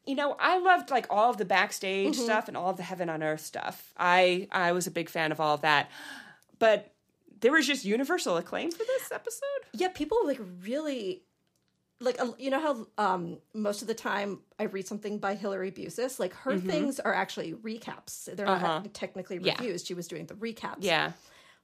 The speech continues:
Speaker 2: But she's just funny and snarky and stuff like that. Like, her recap is an honest-to-goodness recap.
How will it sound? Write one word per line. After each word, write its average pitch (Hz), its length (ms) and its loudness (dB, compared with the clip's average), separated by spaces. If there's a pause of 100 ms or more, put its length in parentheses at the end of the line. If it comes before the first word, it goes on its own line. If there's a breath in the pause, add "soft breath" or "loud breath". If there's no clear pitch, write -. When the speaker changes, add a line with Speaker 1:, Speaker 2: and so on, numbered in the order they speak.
Speaker 2:
But 220 120 0
she's - 320 -6
just - 220 -8
funny 170 260 -2
and 170 120 -4
snarky 175 440 -8
and 180 140 -8
stuff 180 240 -8
like 185 160 -6
that. 185 220 -4
Like, 233 160 0
her 311 140 0
recap 269 380 -2
is 247 120 -2
an 220 120 0
honest-to-goodness 208 680 -4
recap. - 400 -6